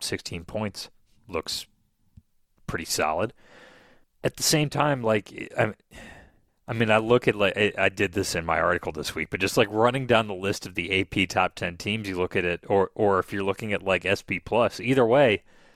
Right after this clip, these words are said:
once you get past the top two, you are looking at a bunch of teams where, like, Ohio State, we have detailed a lot of their problems on here. Um, most recently, a player just quit in the middle of their game against Akron.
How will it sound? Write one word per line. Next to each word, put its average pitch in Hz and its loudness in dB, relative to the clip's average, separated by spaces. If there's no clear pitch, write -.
once 160 2
you 165 -6
get 180 2
past 180 2
the 156 -4
top 170 2
two, 165 0
you 113 2
are 117 4
looking 127 0
at 123 6
a 113 4
bunch 117 0
of - -20
teams 135 -2
where, 98 0
like, 90 0
Ohio 110 4
State, 110 0
we 90 -6
have 90 -10
detailed 98 0
a 90 -6
lot 104 0
of 101 -16
their 82 -6
problems 85 -2
on 87 0
here. 127 -2
Um, 90 -2
most 92 0
recently, 98 0
a 90 4
player 107 0
just 95 -8
quit 113 0
in 101 -8
the - -6
middle 98 2
of 95 2
their 90 2
game 101 0
against 98 -4
Akron. 113 0